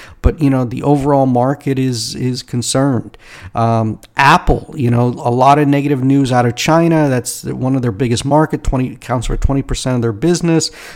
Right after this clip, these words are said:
Uh, you know, you have Fox, the, China's investigating Foxconn because their founder is gonna run for president of Taiwan. So, you know, there's just a lot of geopolitical risk going on right now, and that has people on edge.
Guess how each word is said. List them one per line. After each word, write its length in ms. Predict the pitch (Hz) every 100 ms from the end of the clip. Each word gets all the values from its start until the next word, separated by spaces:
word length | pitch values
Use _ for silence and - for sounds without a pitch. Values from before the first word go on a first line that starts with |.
| -
Uh, 520 | - 123 120 120 120 -
you 220 | - 147 120
know, 80 |
you 120 | 117 113
have 100 | 110
Fox, 360 | - 165 -
the, 560 | 156 131 131 - - 143
China's 380 | - 135 131 117
investigating 560 | 117 117 - 110 110
Foxconn 680 | 113 160 196 - - 151 139
because 340 | 113 - 117 - - -
their 120 | 120
founder 760 | 113 - - 151 170 175 160 156
is 100 | 135
gonna 200 | 123 127
run 260 | 113 131 123
for 140 | -
president 760 | - 135 120 131 127 120 117
of 300 | 110 107 -
Taiwan. 880 | - - 107 127 190 214 180 165 151 - -
So, 500 | - 131 127 131 131
you 160 | 123 143
know, 100 | 135
there's 180 | 123 127
just 200 | 208 -
a 60 |
lot 380 | 180 127 147 185
of 120 | 208
geopolitical 840 | 120 - 175 - 139 151 175 151 127
risk 260 | 131 123 -
going 300 | 131 131 127
on 260 | 135 135
right 280 | 123 131 127
now, 360 | 135 135 139 135
and 180 | 123
that 160 | 127 135
has 320 | 123 160 160
people 500 | - - 196 - 190
on 180 | 180 160
edge. 500 | 151 165 117 - -